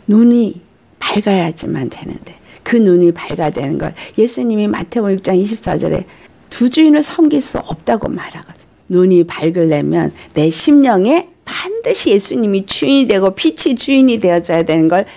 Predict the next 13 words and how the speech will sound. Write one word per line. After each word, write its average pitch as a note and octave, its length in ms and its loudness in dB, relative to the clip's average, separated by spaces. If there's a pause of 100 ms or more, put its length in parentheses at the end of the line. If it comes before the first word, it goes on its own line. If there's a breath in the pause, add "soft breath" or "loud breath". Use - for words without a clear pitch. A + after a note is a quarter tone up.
(120)
말하시는 E3+ 640 -6
거구나. D#3+ 640 -12 (340 loud breath)
세상의 C4 720 -2
것 D#3+ 180 -6 (420)
사랑하고 F3 840 -4 (240 soft breath)
세상의 G3 580 0
재물을 G3+ 440 0
사랑하는 F3+ 640 0
걸 E3+ 120 -2 (240 loud breath)
이미 B3 420 4 (280)
죄에게 F#3+ 420 2
넘어간 D#3+ 560 -2
거예요. D#3 260 -16